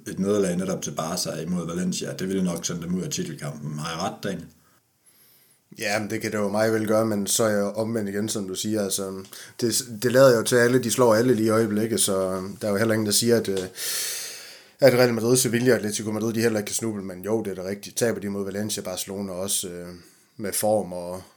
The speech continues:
Speaker 2: og selvtillid og tro på tingene, så ser det da skidt ud for dem, det er da klart.
Speaker 1: Ja, det må man sige, det må man sige. Så, øh,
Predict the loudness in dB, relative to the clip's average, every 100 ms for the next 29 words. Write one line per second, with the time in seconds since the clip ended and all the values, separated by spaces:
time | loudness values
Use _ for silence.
0 | _ -6 -4 -2 -4 -6 -6 -6 -6 -6
1 | -6 -6 -6 -6 -4 -6 -8 -6 -6 -6
2 | -8 -10 -10 -10 -10 -10 -8 -8 -10 _
3 | _ _ _ _ _ _ _ -20 -12 -8
4 | -8 -8 -6 -4 -4 -2 -4 -4 -4 -2
5 | 0 -2 0 0 -2 -8 -20 -18 -18 -18
6 | -20 0 8 10 10 8 4 0 -4 -10
7 | -8